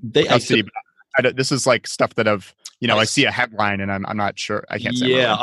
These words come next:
Speaker 1: I've, I haven't heard anything new. I wouldn't be surprised if they did try to, uh, to bring that up again now, considering the circumstances. But at the time, I know if, this is a few years ago now,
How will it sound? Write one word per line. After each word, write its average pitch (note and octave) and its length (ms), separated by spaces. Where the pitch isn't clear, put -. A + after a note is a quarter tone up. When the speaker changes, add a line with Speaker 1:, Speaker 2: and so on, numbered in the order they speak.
Speaker 1:
I've, F3 120
I D3 120
haven't G3+ 180
heard E3+ 180
anything C#3+ 260
new. C#3+ 160
I C#3+ 140
wouldn't E3+ 220
be C#3 100
surprised A2 600
if A2 80
they B2 300
did A#2+ 400
try A#2 280
to, A2+ 440
uh, G#2 180
to - 120
bring G#2+ 240
that G#2 120
up G#2 120
again A2 200
now, A2+ 400
considering G#2+ 420
the G2 80
circumstances. A#2 760
But A2 220
at A#2+ 180
the - 60
time, C#3+ 440
I G#2 100
know G#2+ 200
if, F2+ 120
this A#2+ 140
is A#2 60
a G#2+ 60
few A2 160
years A#2+ 200
ago F#2+ 160
now, G2 460